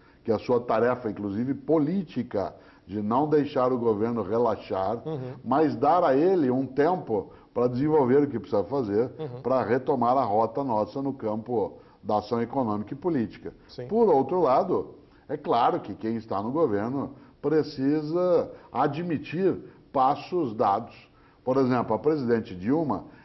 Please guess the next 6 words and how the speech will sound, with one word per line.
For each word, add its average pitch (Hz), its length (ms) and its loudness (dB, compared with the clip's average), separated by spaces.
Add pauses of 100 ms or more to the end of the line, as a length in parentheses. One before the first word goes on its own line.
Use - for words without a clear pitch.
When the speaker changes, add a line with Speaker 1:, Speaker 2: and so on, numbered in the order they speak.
Speaker 1:
ela 135 320 4 (220)
disse 180 520 -6
de 151 120 -2
maneira 160 440 2
muito 190 680 0
lateral 160 760 2